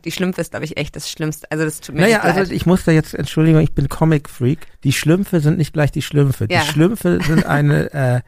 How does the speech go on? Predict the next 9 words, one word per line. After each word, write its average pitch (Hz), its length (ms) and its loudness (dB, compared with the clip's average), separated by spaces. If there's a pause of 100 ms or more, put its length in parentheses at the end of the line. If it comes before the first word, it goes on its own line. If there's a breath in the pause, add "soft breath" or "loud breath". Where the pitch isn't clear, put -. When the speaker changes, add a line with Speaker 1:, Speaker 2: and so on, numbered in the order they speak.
(280 soft breath)
Speaker 2:
sehr 180 540 2
gutes 151 480 2
franco-belgisches 143 800 0
Comic 139 320 2
von 127 200 -4
Pio. 135 500 4
Speaker 1:
Aber 185 240 2
auch 190 140 0
antisemitisch. 175 800 -2